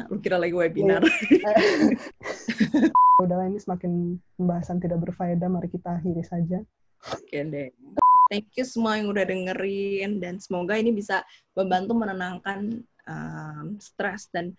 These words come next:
Speaker 1: banyak pikiran, eh, kita semua. Untuk sebenarnya kita, eh, dalam setiap menghadapi sesuatu ada sisi yang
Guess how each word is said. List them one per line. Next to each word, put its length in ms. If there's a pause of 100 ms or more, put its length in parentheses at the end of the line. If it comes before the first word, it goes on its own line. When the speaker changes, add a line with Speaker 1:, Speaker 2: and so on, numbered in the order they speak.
(200)
Speaker 1:
banyak 280 (300)
pikiran, 380 (580)
eh, 420
kita 200
semua. 520 (500)
Untuk 300
sebenarnya 420
kita, 240 (640)
eh, 340
dalam 300
setiap 580
menghadapi 380
sesuatu 800
ada 220
sisi 400
yang 320